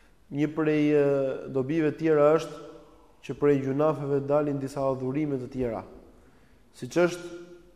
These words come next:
siç është për shembull adhurimi i nënshtrimit ndaj Allahut subhanahu wa taala. Njeriu ka nevojë të nënshtrohet Allahut më dhëruar me zemrën e tij.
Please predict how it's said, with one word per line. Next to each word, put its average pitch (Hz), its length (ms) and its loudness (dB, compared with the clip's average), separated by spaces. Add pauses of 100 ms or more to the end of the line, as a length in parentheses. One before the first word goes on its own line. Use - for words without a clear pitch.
(560)
siç 143 240 -6
është 160 240 0
për 139 160 -2
shembull 165 320 2 (1040)
adhurimi 151 640 0
i 156 60 -4
nënshtrimit 156 560 -4
ndaj 143 180 0
Allahut 143 320 0
subhanahu 127 320 -8
wa 117 80 -14
taala. 104 320 -12 (2000)
Njeriu 156 260 2
ka 175 140 2
nevojë 165 240 0
të 160 80 -2
nënshtrohet 156 640 0
Allahut 151 260 0
më 147 140 -2
dhëruar 156 240 0
me 139 160 -4
zemrën 135 320 -2
e 107 80 -8
tij. 110 220 -12